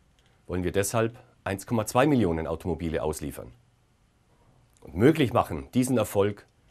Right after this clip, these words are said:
unsere Mitarbeiter durch ihren Einsatz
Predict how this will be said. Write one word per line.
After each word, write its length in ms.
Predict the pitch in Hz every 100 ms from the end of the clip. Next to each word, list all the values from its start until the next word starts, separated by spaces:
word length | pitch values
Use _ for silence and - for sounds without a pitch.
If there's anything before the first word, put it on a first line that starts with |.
| _ -
unsere 260 | 78 85
Mitarbeiter 640 | 101 117 107 78 67 - - _ _ _ _ _ _ _
durch 160 | 87 82
ihren 100 | 78
Einsatz 640 | 117 123 120 123 123 -